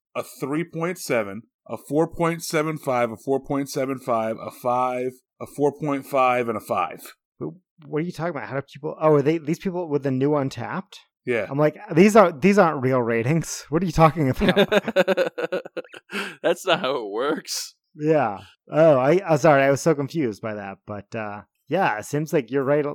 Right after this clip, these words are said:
Speaker 2: right along the average there, Chris.
Speaker 3: Yeah, it's, uh, it's, it's a really, really
Speaker 2: You
Speaker 3: good
Speaker 2: win the
Speaker 3: beer.
Speaker 2: game. You win the,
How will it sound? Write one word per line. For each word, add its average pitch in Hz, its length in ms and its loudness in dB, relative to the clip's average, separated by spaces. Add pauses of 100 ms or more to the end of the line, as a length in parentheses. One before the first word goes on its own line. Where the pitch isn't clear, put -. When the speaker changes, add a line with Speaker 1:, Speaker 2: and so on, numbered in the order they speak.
Speaker 2:
right 139 160 -2
along 143 320 -4
the 123 80 -2
average 165 360 -4
there, 110 420 -10
Chris. 123 440 -8 (200)
Speaker 3:
Yeah, 127 500 -4
it's, - 280 -6
uh, 349 440 -4
it's, - 320 -12
it's - 200 -12
a 233 80 -10
really, 117 360 -12 (100)
really 135 180 -10
Speaker 2:
You 170 80 6
Speaker 3:
good 180 60 6
Speaker 2:
win 185 140 6
the 180 80 4
Speaker 3:
beer. 175 60 -2
Speaker 2:
game. 143 460 2 (220)
You 139 200 -2
win 160 180 0
the, 151 180 -2